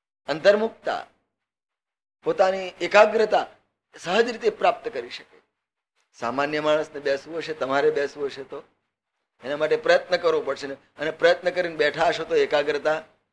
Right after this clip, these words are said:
ધ્યાન એટલું જલ્દી નહીં લાગે. પણ આ વિભૂતિ એ સંતોને એને એના અભ્યાસથી અને એ લક્ષ્યની અંદર લાગેલા હોવાથી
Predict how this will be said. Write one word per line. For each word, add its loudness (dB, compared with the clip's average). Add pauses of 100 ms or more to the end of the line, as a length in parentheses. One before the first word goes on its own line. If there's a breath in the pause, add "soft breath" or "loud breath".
(240)
ધ્યાન -2 (220)
એટલું -8
જલ્દી -4
નહીં -8
લાગે. -12 (500)
પણ -4 (680)
આ 4
વિભૂતિ -2 (880)
એ -4
સંતોને -2 (260)
એને -4 (240)
એના -2
અભ્યાસથી -6 (420)
અને -10
એ 4
લક્ષ્યની 0
અંદર -4
લાગેલા 2
હોવાથી 0